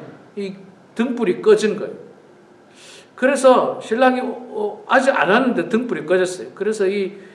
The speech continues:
미련한 다섯 처녀들이, 슬기로운 다섯 처녀에게 "우리 기름 좀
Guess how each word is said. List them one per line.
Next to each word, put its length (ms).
미련한 400
다섯 280
처녀들이, 520
슬기로운 460
다섯 180
처녀에게 380
"우리 260
기름 300
좀 360